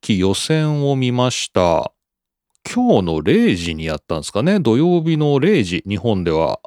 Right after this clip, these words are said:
開催されたやつ。これをまあ、録画で見ましたが、トラックリミットめちゃめちゃ取られてましたね。ちょっとびっくりしたんで、思わずニュースで、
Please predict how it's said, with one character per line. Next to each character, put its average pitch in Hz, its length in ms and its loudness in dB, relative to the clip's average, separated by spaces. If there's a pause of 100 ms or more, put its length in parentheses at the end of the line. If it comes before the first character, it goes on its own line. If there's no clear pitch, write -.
(180)
開 104 220 0
催 90 320 -2
さ 90 200 -2
れ 87 80 0
た 82 100 -4
や 80 100 -4
つ。 143 300 -4
こ - 180 -6
れ 160 80 2
を 151 240 0
ま 101 480 0
あ、 - 20 -4
録 123 280 -2
画 120 120 2
で 113 80 0
見 104 140 -2
ま 135 140 0
し - 100 -6
た 82 120 0
が、 62 320 -4 (500)
ト 104 240 2
ラ 156 200 2
ッ - 20 -20 (280)
ク - 220 -2
リ 156 160 0
ミ 123 160 0
ッ - 20 -10 (100)
ト - 80 -2
め 90 180 0
ち - 160 -6
ゃ 180 40 -2
め 208 120 0
ち - 80 -2
ゃ 202 60 2
取 196 160 2
ら 185 80 6
れ 113 100 4
て - 80 -4
ま 80 80 -4
し - 80 -8
た 80 100 -2
ね。 78 680 -2 (100)
ち - 100 -10
ょ 135 40 -2
っ - 20 -18
と 80 100 -12
び 92 120 -6
っ - 40 -10 (140)
く 220 120 -2
り 143 80 2
し - 60 -4
た 82 140 0
ん 76 200 -8
で、 82 360 0 (300)
思 110 280 2
わ 196 100 6
ず 107 120 0
ニ 120 160 2
ュ 160 60 6
ー 104 40 4
ス 90 160 -2
で、 80 200 -2